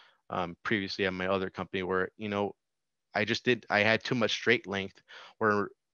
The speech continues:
I had a, a particular service going through a route that my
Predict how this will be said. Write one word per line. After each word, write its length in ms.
I 120
had 200
a, 420
a 160
particular 500
service 360
going 260
through 260
a 140
route 420
that 320
my 240